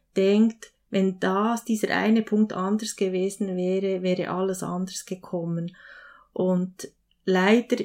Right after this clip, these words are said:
ist das oft dann eine Verlinkung mit der Spitalgeburt, die dann geschieht. Also, und was aber, wenn ich dann mit den Frauen die Geburten anschaue, eben darüber spreche, wir dann merken, dass es eben nicht so einfach ist,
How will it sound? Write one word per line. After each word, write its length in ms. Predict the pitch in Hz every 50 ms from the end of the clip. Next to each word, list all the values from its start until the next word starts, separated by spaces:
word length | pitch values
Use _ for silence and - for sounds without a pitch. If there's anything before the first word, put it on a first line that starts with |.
| - _ -
ist 300 | - 208 202 202 - 208
das 180 | 202 202 -
oft 380 | - 180 196 214 214 - - -
dann 140 | 208 202 202
eine 180 | 196 190 185 180
Verlinkung 720 | 185 190 180 185 185 185 190 202 202 - - 196 190 190
mit 220 | 190 185 185 185 -
der 40 | 190
Spitalgeburt, 1200 | - - - 180 - - 151 156 165 175 170 - 180 175 - 160 160 165 165 - - - - -
die 100 | 185 180
dann 240 | 175 170 170 170 170
geschieht. 600 | - 170 - - 170 170 170 170 - - - -
Also, 460 | 185 180 180 - - 170 170 - - -
und 260 | 180 185 185 185 185
was 240 | 190 190 190 - 196
aber, 260 | 185 180 - 196 185
wenn 140 | 190 190 190
ich 140 | 196 196 -
dann 320 | - 190 185 190 196 185
mit 180 | 190 185 185 -
den 100 | 190 180
Frauen 300 | 180 - 185 185 190 196
die 180 | 196 - 190
Geburten 440 | 185 - 190 190 190 190 - 185 -
anschaue, 920 | - 175 185 190 214 247 262 254 240 220 214 220 226 233 240 247 269 302 294 - - - - - - - - - - - _ _ -
eben 220 | 190 190 202 190
darüber 320 | 202 196 190 196 202 202
spreche, 800 | 196 - - - 190 185 185 202 202 - - - 208 202 208 208 _ _ _ _ _ _ _ _
wir 140 | - 202 202
dann 260 | 208 202 196 196 190
merken, 760 | 185 185 185 196 208 220 - - - - 214 202 202 202 214 - _ _ _ _ _ _ _ _ _ _
dass 220 | - 202 185 185 -
es 140 | 196 190 190
eben 260 | 190 190 190 196 185
nicht 220 | 190 185 185 -
so 80 | - 190
einfach 580 | - 175 175 175 180 180 - 180 175 - -
ist, 400 | - - 170 165 - - - -